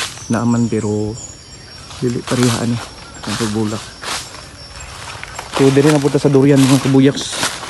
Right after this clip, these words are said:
So, sa isa ka bulan na to, diri kapin nga wata ka diri sa bukid. So, mm,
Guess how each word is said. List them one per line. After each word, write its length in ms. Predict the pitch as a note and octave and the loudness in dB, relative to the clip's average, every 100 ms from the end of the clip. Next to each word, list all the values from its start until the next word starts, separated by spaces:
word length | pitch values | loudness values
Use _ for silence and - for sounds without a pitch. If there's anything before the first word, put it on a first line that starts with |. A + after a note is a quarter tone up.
| - - - - | -16 -18 -18 -12
So, 320 | A#2+ A#2+ A#2+ | -8 -8 -10
sa 240 | - - | -14 -18
isa 160 | - - | -14 -8
ka 160 | A#2+ | -4
bulan 320 | B2+ B2+ C3 B2+ | 0 2 2 2
na 80 | |
to, 80 | B2 | 2
diri 320 | C3 B2+ C3 A#2+ - - - - - | 4 4 2 0 -12 -18 -18 -18 -6
kapin 400 | - - D3+ C#3 G#2+ - | -4 0 2 2 -2 -10
nga 160 | - A#2 | -4 0
wata 160 | A2 A#2+ | 0 0
ka 160 | A2+ | 0
diri 240 | B2 B2 A#2+ | 0 -2 -2
sa 160 | A#2+ | -2
bukid. 320 | B2 C3 B2+ A2+ | -4 -2 -4 -4
So, 240 | - A#2 A2+ - - - - - - - - - - | -4 -4 -4 -16 -20 -20 -20 -20 -20 -20 -20 -14 -8
mm, 280 | B2 B2 | -4 -4